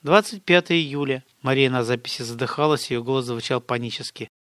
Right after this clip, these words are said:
Она либо была нездорова, либо ей было больно. «Всё пропало нахрен. Рин взломан. Мы потеряли тонны данных, в том числе наши карты мозга.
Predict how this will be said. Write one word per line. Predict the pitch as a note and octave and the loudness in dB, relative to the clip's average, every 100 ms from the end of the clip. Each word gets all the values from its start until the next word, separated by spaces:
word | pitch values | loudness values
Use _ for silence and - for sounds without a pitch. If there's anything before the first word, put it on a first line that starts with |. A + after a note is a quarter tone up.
| _ | _
Она | - C3+ C#3 | -6 0 2
либо | C3+ B2+ | 2 0
была | B2 C3 A#2+ | 0 0 0
нездорова, | A#2+ A2+ A#2+ D#3 E3 | -2 -2 2 2 2
либо | A#2+ A2+ | -2 -2
ей | A#2+ A#2+ | 0 0
было | A#2+ B2 | 0 -2
больно. | A#2+ A#2+ G#2 G#2 _ _ _ | -2 -6 -6 -14 _ _ _
«Всё | - - | -4 -2
пропало | F3+ D#3 C#3+ D#3 B2+ A2+ | 2 0 0 0 2 0
нахрен. | A2+ G#2+ - A2 G#2+ | -4 -8 -10 -14 -8
Рин | B2 F#3+ | -2 0
взломан. | D#3 B2+ C3+ B2+ G#2+ G2+ | -2 -2 2 2 0 -6
Мы | B2+ | -6
потеряли | D3+ C3+ D3+ D#3+ D#3 | -6 -6 0 0 2
тонны | D#3 D#3+ D3 D3 | 0 0 -2 -4
данных, | C#3+ C#3 A#2 G2+ | -2 0 0 -4
в | - | -6
том | D3 | -6
числе | C#3 - D3+ | -6 -6 -4
наши | C#3+ C#3 C3+ | -2 -4 -4
карты | C#3 B2 C3+ | -6 -4 -6
мозга. | B2 G#2+ G#2 | -6 -8 -12